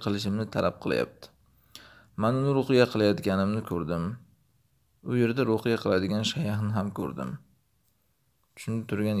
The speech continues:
yerim Falastindagi Masjidil Aqso edi", debdilar. Nima bilan ruqya qildingiz? Men shuni ham bilish kerak. Qaysi oyat o'qidingiz? Qanaqa duo qildingiz? Shunga qarab ham ehtimol ta'bir o'zgaradi. Lekin umuman olganda,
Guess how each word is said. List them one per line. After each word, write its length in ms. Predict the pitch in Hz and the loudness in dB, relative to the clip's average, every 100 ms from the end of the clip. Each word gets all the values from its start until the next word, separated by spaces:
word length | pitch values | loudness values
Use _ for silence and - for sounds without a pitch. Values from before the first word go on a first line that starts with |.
| 98 | 0
yerim 180 | 104 107 | -2 -4
Falastindagi 680 | - 101 107 - 92 90 98 | -2 -2 -2 -4 -2 0 0
Masjidil 480 | 95 110 - 104 - | -2 -2 -4 -2 -2
Aqso 220 | 110 - 107 | -4 -4 -2
edi", 280 | 95 87 78 | -2 -2 -4
debdilar. 360 | - - 65 69 - _ _ _ _ _ _ _ _ _ _ _ _ _ _ - - _ _ 117 | -6 -6 -4 -4 -10 _ _ _ _ _ _ _ _ _ _ _ _ _ _ -20 -20 _ _ -2
Nima 160 | 117 | 0
bilan 300 | 139 151 139 117 | 4 4 4 4
ruqya 260 | - 110 | 4 2
qildingiz? 360 | 104 107 104 117 | 2 0 0 0
Men 160 | 110 107 | -2 -2
shuni 200 | 107 104 | -2 0
ham 80 | 101 | 0
bilish 200 | 104 - | 0 0
kerak. 280 | 90 85 - - _ _ _ _ _ _ _ | 0 -2 -4 -16 _ _ _ _ _ _ _
Qaysi 280 | - 107 107 | -8 -6 -2
oyat 300 | 85 92 - 52 | 0 0 -2 -6
o'qidingiz? 340 | - 69 - - | -10 -10 -10 -8
Qanaqa 280 | 104 104 101 | -6 -6 -4
duo 200 | 76 67 | -2 -2
qildingiz? 320 | - 71 76 - - _ _ _ - | -4 -10 -10 -12 -14 _ _ _ -16
Shunga 240 | 113 107 | -10 -6
qarab 240 | 107 101 110 | -2 0 2
ham 140 | 107 107 - _ _ | 0 -6 -14 _ _
ehtimol 460 | - - 92 90 90 | -14 -10 -4 -2 -4
ta'bir 300 | 101 104 98 95 | -4 -4 -2 -2
o'zgaradi. 480 | 104 90 76 73 - - _ _ _ _ - _ _ _ - | -2 -2 -2 -4 -8 -16 _ _ _ _ -20 _ _ _ -6
Lekin 260 | 120 123 | -4 -2
umuman 240 | 139 165 143 | 0 4 4
olganda, 380 | 110 104 101 | 4 4 4